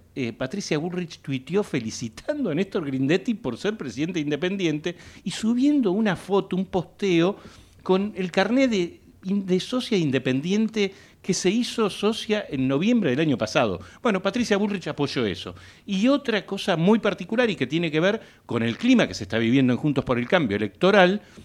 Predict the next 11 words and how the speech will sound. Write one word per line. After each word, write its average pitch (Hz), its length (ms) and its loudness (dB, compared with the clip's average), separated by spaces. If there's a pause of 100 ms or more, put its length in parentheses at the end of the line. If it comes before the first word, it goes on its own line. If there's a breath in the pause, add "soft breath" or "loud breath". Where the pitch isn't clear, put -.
(120)
es 196 180 -2
que, 214 220 -4 (220 loud breath)
¿se - 200 2
acuerdan 190 520 4
que, 185 340 2 (320 soft breath)
eh, 110 760 2
Ritondo, 160 720 4
Cristian 151 380 2
Ritondo, 120 560 2
formaba 123 400 0
parte 156 420 2